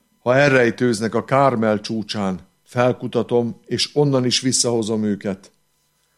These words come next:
Ha szemem elől a tenger mélyére bújnak, ott is parancsolok a sárkánynak, hogy marja meg őket. Ha ellenségeik előtt fogságba mennek, ott is parancsolok a kardnak,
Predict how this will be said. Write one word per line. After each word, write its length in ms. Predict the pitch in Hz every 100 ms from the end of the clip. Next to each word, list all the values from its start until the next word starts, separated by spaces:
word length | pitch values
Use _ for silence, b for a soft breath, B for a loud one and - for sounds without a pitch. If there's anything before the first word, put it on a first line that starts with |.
| _ _ _
Ha 120 | - 113
szemem 400 | - 175 139 123
elől 280 | 117 113
a 100 | 107
tenger 460 | - 143 143 123 117
mélyére 460 | 113 127 120 110 101
bújnak, 560 | 117 120 107 98 - _ _ _ _ _ _ _
ott 300 | - 151 156
is 160 | 123 -
parancsolok 600 | 127 120 113 107 110 104
a 60 | 104
sárkánynak, 800 | - 117 104 - 110 104 101 -
hogy 120 | 101
marja 420 | 110 120 107 101
meg 180 | 98 92
őket. 460 | 95 92 90 - _ _ _ _ _ _ _ _ _ _ _
Ha 160 | _ 117
ellenségeik 920 | 139 135 127 117 - 123 113 113 107
előtt 260 | 113 107 101
fogságba 580 | 123 - - 113 107 113
mennek, 480 | 110 110 110 - _ _ _ _ _ _ _ _
ott 260 | 131 135 135
is 160 | 117
parancsolok 640 | - 123 120 110 120 113 113
a 80 |
kardnak, 680 | - 123 117 101 113 104 -